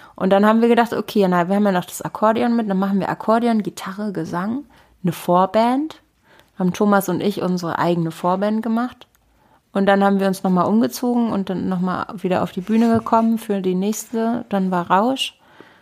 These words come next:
Und dann waren die so begeistert, dass wir dann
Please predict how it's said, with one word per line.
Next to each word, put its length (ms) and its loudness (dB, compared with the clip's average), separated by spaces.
Und 220 -2
dann 220 2
waren 160 4
die 100 4
so 180 2
begeistert, 600 0
dass 220 -4
wir 100 -2
dann 280 -2